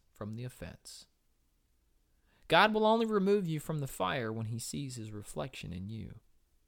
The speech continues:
And God will continue refining us until he sees himself in us.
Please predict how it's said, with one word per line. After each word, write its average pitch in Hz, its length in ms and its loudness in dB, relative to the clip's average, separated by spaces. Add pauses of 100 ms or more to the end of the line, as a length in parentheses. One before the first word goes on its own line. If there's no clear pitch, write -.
(680)
And 117 100 -4
God 139 180 2
will 143 80 -4
continue 151 680 -4
refining 95 560 -6
us 101 240 -10
until 196 580 -8
he 135 160 -10
sees 247 560 -10
himself 180 680 -8
in 247 260 -10
us. 269 460 -12